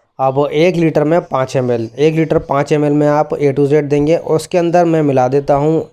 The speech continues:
Vimral को एक से दो बूंद, तो दो बूंद मैं इसकी Vimral की डाल देता हूँ पाँच एम एल के अंदर।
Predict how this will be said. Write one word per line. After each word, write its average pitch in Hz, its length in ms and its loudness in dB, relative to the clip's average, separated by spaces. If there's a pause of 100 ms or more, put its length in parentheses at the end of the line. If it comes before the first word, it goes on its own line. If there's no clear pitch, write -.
(540)
Vimral 160 460 2
को 165 440 4
एक 151 200 2
से 170 120 -2
दो 143 220 2
बूंद, 127 300 -2 (320)
तो 131 180 -2
दो 160 200 2
बूंद 175 320 2
मैं 165 160 2
इसकी 160 320 0
Vimral 143 380 0
की 147 140 0
डाल 127 200 2
देता 143 200 0
हूँ 165 160 0
पाँच 135 220 -4
एम 139 120 2
एल 139 100 0
के 143 100 -2
अंदर। 143 260 0